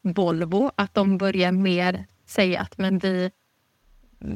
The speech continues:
vi gör att människor kan transportera sig snarare än att de säljer bilar. Eh, ikea,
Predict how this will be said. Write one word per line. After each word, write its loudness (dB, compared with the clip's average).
vi 2
gör 2
att -4
människor -2
kan -4
transportera -2
sig 0
snarare 0
än -4
att -12
de -6
säljer -2
bilar. 0
Eh, 2
ikea, 0